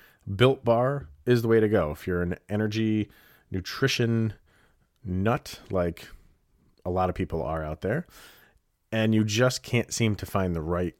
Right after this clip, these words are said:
to find the right energy bar, give Built Bar a try. They are hundred, covered in a hundred percent chocolate. They are soft and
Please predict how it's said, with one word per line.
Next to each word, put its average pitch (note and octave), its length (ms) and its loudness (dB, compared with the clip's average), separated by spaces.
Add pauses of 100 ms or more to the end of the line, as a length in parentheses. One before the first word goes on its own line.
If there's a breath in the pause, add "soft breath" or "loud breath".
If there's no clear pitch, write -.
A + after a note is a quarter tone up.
to G2+ 100 -2
find G2+ 360 0
the F2 40 0
right E2 420 -6 (140)
energy G2 300 -4
bar, F#2 460 -2 (480 soft breath)
give A#2+ 360 2 (100)
Built G2+ 280 2
Bar F2+ 380 0 (240)
a F2 80 -8
try. - 440 -8 (520 soft breath)
They F2 540 -4
are E2 320 -4
hundred, D3 500 -2
covered D3+ 300 4
in A2+ 100 2
a G2+ 60 0
hundred G2+ 200 -2
percent G2+ 300 -4
chocolate. F2 480 -4
They F2+ 120 -2
are F2 120 -2
soft - 560 -4
and G#2 160 -2